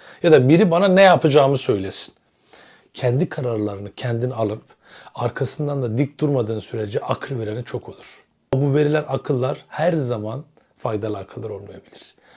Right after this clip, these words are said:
Ve unutma, hayatın boyunca bu hayat hep başkalarının aklıyla mı yaşayacaksın? Hep birilerinin önerileriyle yaşay-, yaşayacaksın. Bu ne kadar gerçekçi ve sağlıklı olabilir ki? Buna da dikkat etmeni istiyorum.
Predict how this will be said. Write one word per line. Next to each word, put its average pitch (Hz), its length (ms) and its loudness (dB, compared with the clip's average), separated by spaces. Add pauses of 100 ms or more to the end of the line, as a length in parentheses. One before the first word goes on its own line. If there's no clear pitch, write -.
Ve 147 40 6
unutma, 135 520 0 (360)
hayatın 131 480 0
boyunca 127 400 0 (640)
bu 123 140 4
hayat 135 340 -2
hep 123 140 -8
başkalarının 123 540 -8
aklıyla - 400 -8
mı 104 100 -8
yaşayacaksın? - 680 -18
Hep 127 260 -4
birilerinin 117 420 -2
önerileriyle 113 640 -4
yaşay-, 104 500 -12
yaşayacaksın. 95 680 -12 (260)
Bu 147 100 -6
ne 240 100 -8
kadar 214 220 -2
gerçekçi 113 520 -6
ve 113 40 -8
sağlıklı 107 480 -12
olabilir 143 240 -8
ki? - 140 -20 (400)
Buna 269 160 4
da 202 120 4
dikkat 185 220 2
etmeni 170 420 0 (180)
istiyorum. 170 480 0